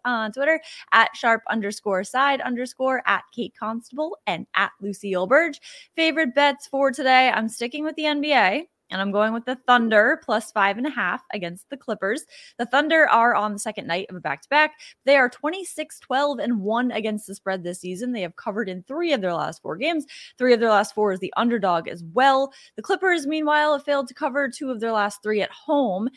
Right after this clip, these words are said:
There's also a Bet Q L trend that favors this. The team, the Thunder, are seventeen and five against the spread versus poor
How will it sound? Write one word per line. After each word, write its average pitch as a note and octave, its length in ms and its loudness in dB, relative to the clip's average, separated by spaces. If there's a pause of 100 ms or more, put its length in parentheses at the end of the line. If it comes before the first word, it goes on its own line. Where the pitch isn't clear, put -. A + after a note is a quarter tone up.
(160)
There's G3 160 -2
also E3 240 -4
a F#3 60 0
Bet F3 180 -6
Q D#4+ 220 -8
L F#4+ 100 -4
trend A3 460 -2
that - 160 -8
favors E3 480 -8
this. D4+ 260 0
The A#3+ 100 -4
team, D#4+ 540 0
the A3 120 0
Thunder, G3+ 440 0 (280)
are G#3 200 6
seventeen C4+ 640 -2
and G3+ 240 -4
five G#3 320 2
against F3 320 -6
the E3+ 80 -14
spread F#3 340 -2
versus F#3 380 -6
poor C4+ 460 -2